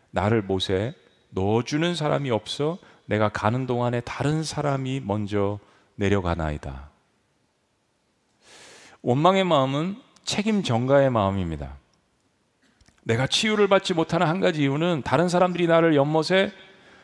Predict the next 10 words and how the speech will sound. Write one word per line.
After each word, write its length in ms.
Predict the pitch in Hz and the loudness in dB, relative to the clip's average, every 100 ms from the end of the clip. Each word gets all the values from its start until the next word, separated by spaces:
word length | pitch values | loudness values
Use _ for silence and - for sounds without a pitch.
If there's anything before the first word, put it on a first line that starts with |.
| _ | _
넣어주지 560 | - 143 208 226 208 180 | 4 6 6 4 2 2
않기 380 | 135 160 - | 2 0 -2
때문이라는 600 | 202 190 185 180 165 160 | 0 0 0 0 2 0
이 160 | 165 147 | 0 -2
원망이 760 | 131 117 147 151 156 190 220 | 2 2 4 2 2 0 -2
이 160 | 220 151 | -4 -4
사람의 320 | 156 170 175 | -2 -2 -2
마음을 340 | 160 135 143 147 | -2 -2 -2 -4
지배하고 680 | - - 160 180 170 143 | -4 -4 2 4 4 2
있습니다. 460 | 117 - 107 90 - | 0 -2 -6 -10 -12